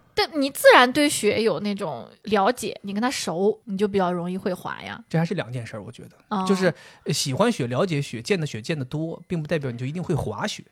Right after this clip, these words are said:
Speaker 1: 嗯。
Speaker 2: 你懂吗？就像中国自行-，以前自行车保有率高，并不代表你出生就会骑自行车。<laughs> 是不是这个道理？
Speaker 1: 嗯。
Speaker 2: 对，所以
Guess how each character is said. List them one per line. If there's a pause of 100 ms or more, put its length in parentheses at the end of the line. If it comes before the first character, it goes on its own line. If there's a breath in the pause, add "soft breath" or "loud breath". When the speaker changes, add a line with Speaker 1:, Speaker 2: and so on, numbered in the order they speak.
(200)
Speaker 1:
嗯。
Speaker 2:
你
懂
吗？
就
像 (120)
中
国
自
行-，
以
前
自
行
车
保
有
率
高，
并
不
代
表
你
出
生
就
会
骑
自
行
车。 (180)
<laughs>
是
不
是
这
个
道
理？ (200)
Speaker 1:
嗯。
Speaker 2:
对，
所
以